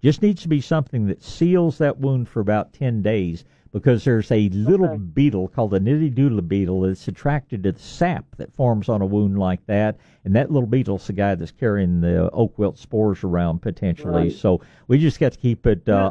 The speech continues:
Speaker 2: Yeah.
Speaker 1: unattractive to the bugs for about ten days, and then it'll just heal itself and go on.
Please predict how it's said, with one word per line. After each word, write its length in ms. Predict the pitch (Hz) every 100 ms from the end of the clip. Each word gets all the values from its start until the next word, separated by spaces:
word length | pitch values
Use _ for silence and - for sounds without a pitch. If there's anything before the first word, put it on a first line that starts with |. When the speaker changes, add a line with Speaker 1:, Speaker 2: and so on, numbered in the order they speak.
| -
Speaker 2:
Yeah. 60 | -
Speaker 1:
unattractive 600 | 123 - 123 117 - 92
to 100 | 113
the 80 | 90
bugs 300 | 92 104 92
for 120 | -
about 260 | 87 90 76
ten 220 | 113 98
days, 400 | 87 85 85 -
and 180 | 87 82
then 280 | 90 87 87
it'll 300 | 85 82 82
just 260 | 78 85
heal 240 | - 87 82
itself 340 | - 92 85
and 100 | 82
go 180 | 82 87
on. 300 | 78 -